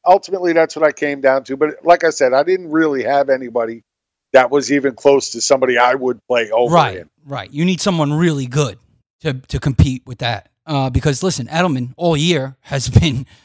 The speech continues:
Speaker 2: I mean, he's wide receiver four on the season before this week.
Speaker 1: Yeah, he's had a great year, no doubt.
Speaker 2: Having a fantastic
Speaker 1: Man, man
Speaker 2: season.
Speaker 1: gets open no matter who's covering him. <laughs>
Speaker 2: Right, and, and it's, uh, the best year of his career.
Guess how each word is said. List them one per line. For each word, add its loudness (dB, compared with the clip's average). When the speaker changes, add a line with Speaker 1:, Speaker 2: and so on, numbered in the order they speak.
Speaker 2:
I -14
mean, 0
he's -2
wide 0
receiver -4
four -2
on -4
the -2
season -6
before -6
this -8
week. 0
Speaker 1:
Yeah, 2
he's -8
had 2
a -16
great -6
year, -6
no -2
doubt. 2
Speaker 2:
Having 0
a -8
fantastic -2
Speaker 1:
Man, 2
man 0
Speaker 2:
season. -2
Speaker 1:
gets -2
open 2
no -6
matter 4
who's -4
covering 2
him. -14
<laughs> -20
Speaker 2:
Right, -2
and, -8
and -2
it's, -6
uh, -4
the -8
best 0
year -2
of -8
his -8
career. -2